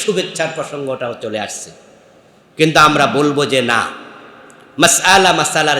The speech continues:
জায়গায় থাকবে। আমরা মানুষ হিসাবে কখনো কখনো আমাদের মুখ দিয়ে ভুল কথাও বের হয়ে যেতে পারে। যখন আমি বুঝবো যে এটা আমার ঠিক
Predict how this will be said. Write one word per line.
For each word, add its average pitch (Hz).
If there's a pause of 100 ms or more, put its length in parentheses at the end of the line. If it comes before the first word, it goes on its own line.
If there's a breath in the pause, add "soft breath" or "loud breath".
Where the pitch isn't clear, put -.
জায়গায় 147
থাকবে। 139 (560 loud breath)
আমরা 170 (120)
মানুষ 233 (140)
হিসাবে 156 (160)
কখনো 160 (100)
কখনো 143
আমাদের 131 (100)
মুখ 139 (140)
দিয়ে 147 (380 loud breath)
ভুল 233 (180)
কথাও 175 (100)
বের 147
হয়ে 139 (100)
যেতে 175 (480)
পারে। 165 (400 loud breath)
যখন 233 (100)
আমি 277 (120)
বুঝবো 262 (120)
যে 220 (200)
এটা 214
আমার 202 (160)
ঠিক 320